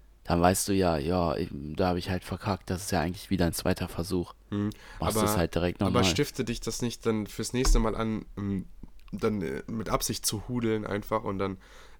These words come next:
Speaker 2: denkst
Speaker 1: Nö,
Speaker 2: du
Speaker 1: aber du willst das ja nicht fünfzehn Mal machen müssen. Du willst ja nicht fünfzehn Mal in die Vergangenheit reisen müssen.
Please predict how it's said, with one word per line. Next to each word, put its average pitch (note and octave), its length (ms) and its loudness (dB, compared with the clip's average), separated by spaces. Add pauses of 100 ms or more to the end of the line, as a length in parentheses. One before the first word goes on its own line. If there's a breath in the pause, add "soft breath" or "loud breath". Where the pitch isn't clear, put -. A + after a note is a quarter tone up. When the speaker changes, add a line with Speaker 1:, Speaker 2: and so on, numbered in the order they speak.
(100)
Speaker 2:
denkst G2+ 180 6
Speaker 1:
Nö, G#2 140 12
Speaker 2:
du G2 80 12
Speaker 1:
aber F#2+ 160 10
du F#2+ 140 6
willst A#2+ 180 8
das G#2+ 140 4
ja G#2 100 8
nicht G2+ 180 4
fünfzehn A2+ 400 4
Mal G#2+ 220 6
machen F2 300 0
müssen. E2+ 320 -2
Du F2+ 100 -4
willst A#2+ 160 2
ja A2 60 2
nicht F#2+ 120 -2
fünfzehn A#2 300 2
Mal G2+ 140 6
in G2 60 4
die F#2 40 4
Vergangenheit G#2 540 2
reisen E2+ 320 0
müssen. - 340 -4